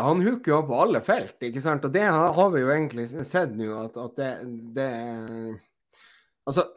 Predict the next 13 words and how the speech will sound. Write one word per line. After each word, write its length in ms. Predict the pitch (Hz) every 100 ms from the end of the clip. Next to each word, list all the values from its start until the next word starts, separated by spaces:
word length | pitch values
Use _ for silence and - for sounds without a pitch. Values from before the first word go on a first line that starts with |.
| 120
han 180 | 110 120
er 120 | 117 113
god 480 | 233 262 254 254
i 220 | 147 170 156
gjenvinningsspillet, 880 | 185 202 196 185 175 185 190 196 190
og 240 | 139 135
god 300 | 147 180 156
i, 160 | 123 131 123
i, 320 | 113 131 123 120 117
altså, 320 | 87 123 117
han 160 | 107 107
skårer 260 | 151 180 175
mål, 320 | 151 160 156